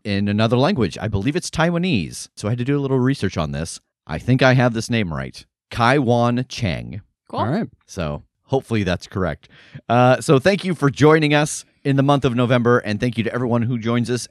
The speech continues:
Speaker 1: every month over at patreon dot com slash the crit show. Uh, if you are a current patron, make sure to check your email. We have sent out a, uh, survey to all of our current patrons so you can give us feedback about the rewards, the tiers, all that stuff,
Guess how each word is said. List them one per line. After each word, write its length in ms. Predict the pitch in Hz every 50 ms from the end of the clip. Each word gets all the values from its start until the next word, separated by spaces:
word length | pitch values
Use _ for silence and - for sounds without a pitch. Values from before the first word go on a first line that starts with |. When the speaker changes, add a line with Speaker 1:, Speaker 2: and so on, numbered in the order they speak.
| _
Speaker 1:
every 220 | - 202 180 156 143
month 240 | 127 117 110 - -
over 380 | - 117 110 90 101 107 107 -
at 160 | 101 98 -
patreon 520 | - - 127 120 - 131 120 113 110 104 92
dot 200 | 101 101 82 -
com 340 | - 95 90 87 85 87 - -
slash 360 | - - - 95 95 98 -
the 40 | -
crit 220 | - 98 80 -
show. 260 | - 95 85 82 82 - _ _ _ _
Uh, 200 | - 107 107 107 -
if 220 | 135 131 127 -
you 220 | 131 170 214 220 -
are 260 | - 139 156 165 165 143
a 140 | 139 147
current 320 | 123 - - 147 160 - 117
patron, 480 | - 143 139 - - 120 110 95 73 65 _ _ _ _ -
make 160 | 113 139 160
sure 160 | - - 170
to 60 | 165
check 240 | - - 160 151 -
your 100 | - - -
email. 320 | 123 127 123 110 95 92
We 140 | 92 117 113
have 140 | 117 107 104
sent 300 | - - 113 117 117 - _
out 340 | - 95 101 104 92 - - - _ 101
a, 480 | 98 95 95 98 92 92 90 90 85 - _
uh, 240 | - 92 90 90 90
survey 640 | 90 - - 247 254 277 170 131 107 90 76 67 65 -
to 180 | - 127 131 - _ -
all 220 | 131 151 160 170
of 100 | 165 131
our 140 | 139 139 135
current 400 | - - - 110 110 113 107 -
patrons 560 | 101 98 92 - 95 90 85 85 82 - - _ _ _ _ _
so 120 | - 123
you 100 | 139 156
can 80 | 139 123
give 140 | 110 110 127
us 120 | 123 -
feedback 560 | - 117 113 110 92 98 90 82 76 - - -
about 460 | - 101 80 69 90 90 90 90 - _ _ _ _ -
the 100 | 95 92
rewards, 640 | 92 92 95 113 139 147 143 135 127 113 - -
the 120 | - 131 127
tiers, 480 | - - - 147 139 139 131 123 - - -
all 140 | 147 143 117
that 180 | 107 95 -
stuff, 340 | - - - 87 85 - -